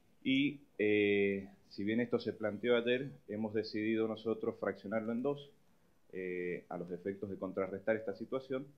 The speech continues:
de manera tal que yo ahora me voy a dedicar a explicarles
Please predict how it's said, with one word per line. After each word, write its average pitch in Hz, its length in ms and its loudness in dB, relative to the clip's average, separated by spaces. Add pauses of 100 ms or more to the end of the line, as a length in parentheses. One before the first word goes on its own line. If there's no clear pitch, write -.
(640)
de 113 100 2
manera 127 340 8
tal 127 220 8
que 117 140 4
yo 135 180 10
ahora 143 500 12
me 104 120 0
voy 117 160 6
a 120 40 10
dedicar 120 360 10
a - 20 8
explicarles 120 600 2